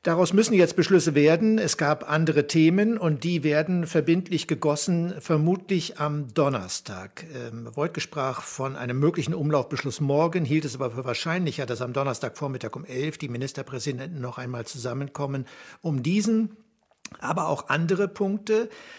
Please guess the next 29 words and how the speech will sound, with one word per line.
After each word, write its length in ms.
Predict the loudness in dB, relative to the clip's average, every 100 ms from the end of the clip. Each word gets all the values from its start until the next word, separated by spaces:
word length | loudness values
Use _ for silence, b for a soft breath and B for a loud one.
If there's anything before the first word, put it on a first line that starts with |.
| B
äh, 220 | -4 -2 -2
in, 520 | -2 -2 0 -4 -4
in 260 | -4 -4 -4
klare, 680 | -2 0 0 0 2 0
verbindliche 680 | 0 -2 -2 -4 -6 -4 -4
Formen 440 | -6 -12 -10 -12 -10
zu 180 | -10
gießen. 380 | -8 -8 -8 -6
Wie 180 | -6 -6
ich 140 | -8 -4
sagte, 340 | -4 -4 -4
dazu 320 | -2 -2 -6
kommt, 480 | -4 -4 -4 -6 -8
äh, 160 | -10 -8
die 160 | -8
zwei 320 | -8 -4 -4
G 200 | -2 -4
und 140 | -4 -8
zwei 220 | -8 -6
G 120 | -6
Plus 360 | -2 0 2 0
Regelung. 400 | -2 -2 -6 -6
Sie 140 | -8
sprachen 360 | -8 -10 -8 -8
gerade 240 | -6 -6
das 160 | -6 -8
Beispiel 440 | -8 -8 -8 -12
Hamburg 500 | -8 -6 -6 -8 -8
an. 120 | -12